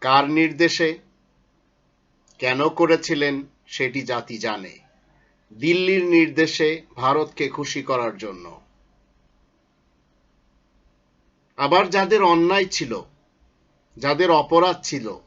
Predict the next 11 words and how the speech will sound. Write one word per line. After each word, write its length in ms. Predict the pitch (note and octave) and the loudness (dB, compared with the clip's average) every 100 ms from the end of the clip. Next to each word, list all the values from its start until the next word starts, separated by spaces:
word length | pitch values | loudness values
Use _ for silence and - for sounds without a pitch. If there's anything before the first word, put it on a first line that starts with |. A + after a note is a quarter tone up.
| - | -6
তাদেরকে 500 | C3+ C#3 D3+ C#3 C3+ | -4 -2 -2 -4 -6
বেকসুর 640 | A2 D#3 D#3 F3 E3+ D3 | -2 -4 -2 -4 -2 -6
খালাসের 560 | - C3 C#3 C3+ C#3+ B2 | -6 -6 -4 -4 -6 -6
ব্যবস্থা 460 | A#2+ B2 D3+ - | -6 -6 -8 -10
করেছিলেন 680 | B2 B2+ B2+ B2 B2 A2+ G2+ - _ _ _ _ | -8 -6 -8 -8 -10 -10 -10 -20 _ _ _ _
এই 360 | A#2+ D3+ D3 C3 A2 | -4 -2 -2 -6 -10
মৃত 440 | A#2 C#3 C#3 C#3 | -6 -4 -4 -4
অ্যাটর্নি 600 | C3+ B2 A#2 D3 C#3+ C3+ | -4 -4 -4 -2 -2 -2
জেনারেল 520 | A#2 B2+ B2 A#2+ A2+ | -4 -6 -4 -4 -4
মাহবুবে 500 | A2+ A2 A2 A#2 A2+ | -8 -10 -10 -8 -8
আলম। 260 | G2 E2+ | -10 -14